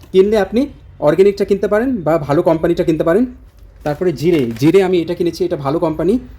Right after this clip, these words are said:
একদম ব্র্যান্ডেড কোম্পানি এগুলো জিরে। তো জিরে কিন্তু পেটের গ্যাসের জন্য সবচেয়ে বেশি কিন্তু লাভ দেয় কিন্তু জিরা। এই গোটা জিরা কিন্তু আপনি জলে ফুটিয়ে খেলে আপনার পেটের সমস্যা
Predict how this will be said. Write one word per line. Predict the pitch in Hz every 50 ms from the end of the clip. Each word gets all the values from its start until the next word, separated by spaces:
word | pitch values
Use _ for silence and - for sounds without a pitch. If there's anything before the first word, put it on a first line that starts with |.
| - - - -
একদম | 143 143 143 165 160 160 147 135
ব্র্যান্ডেড | 127 139 143 151 170 185 -
কোম্পানি | 185 160 156 175 175
এগুলো | 165 160 202 196
জিরে। | 147 139 156 180 214 247
তো | 247 160 139
জিরে | - - 160 185 196
কিন্তু | 196 196 185 214 196 -
পেটের | 175 165 160 196 208 214 208 - - _ _ - - -
গ্যাসের | 127 120 156 170 - 240 220 180
জন্য | - 233 220 196 175 147
সবচেয়ে | - 165 160 - - - 190 180
বেশি | 190 190 - 240
কিন্তু | 208 226 214 214 202 185 185 170
লাভ | 156 165 185 185
দেয় | 175 208 208
কিন্তু | 214 208 185 180
জিরা। | 139 147 160 156 139 120 - - - - - - - -
এই | 165 160
গোটা | 143 139 160 165 202 208
জিরা | 175 214 220 208
কিন্তু | 208 220 196 233
আপনি | 208 202 208 202
জলে | 147 156 165 196 208
ফুটিয়ে | - 208 190 220 220 233 226 - - - - - - _
খেলে | - 180 185 202 226
আপনার | 208 190 - 214 196 -
পেটের | - 190 185 208 214 214
সমস্যা | 202 - - 180 185 185 185 - - 160 135 127